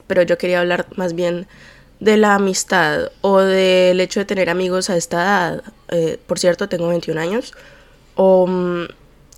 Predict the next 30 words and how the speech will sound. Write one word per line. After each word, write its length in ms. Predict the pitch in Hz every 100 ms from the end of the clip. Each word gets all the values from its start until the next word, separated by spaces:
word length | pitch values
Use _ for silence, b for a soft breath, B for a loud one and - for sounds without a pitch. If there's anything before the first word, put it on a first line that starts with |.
| -
en 160 | - 185
mi 60 | 185
contexto, 760 | 180 - 185 190 - 214 202
cómo 380 | 214 196 202 196
ha 120 | 196
sido 520 | 196 196 196 196 196 B B B B _ _ -
tener 260 | 180 170
amigos 760 | 170 214 247 196 180 175 165 -
o 160 | 180 170
mantener 640 | 156 170 160 175 165 170
mis 200 | 180 180
amistades 960 | 175 156 - 170 190 185 175 170 170 -
o 400 | 165 156 151 - _
conseguir 580 | - 170 170 160 165 160
nuevos 400 | 165 165 170 170
amigos, 580 | 175 165 175 - - - -
no 140 | 165
sé. 180 | - - _ -
Yo 360 | 175 226 240
me 140 | 277 285
considero 400 | 254 240 190 196
alguien 200 | 208 254
que 80 | 247
tiene 220 | 185 180
muchos 340 | 190 202 233
conocidos, 720 | - 226 165 185 202 339 - -
pero 160 | 202
muy 140 | 196 190
pocos 320 | 214 208 226
amigos, 600 | 190 160 131 - -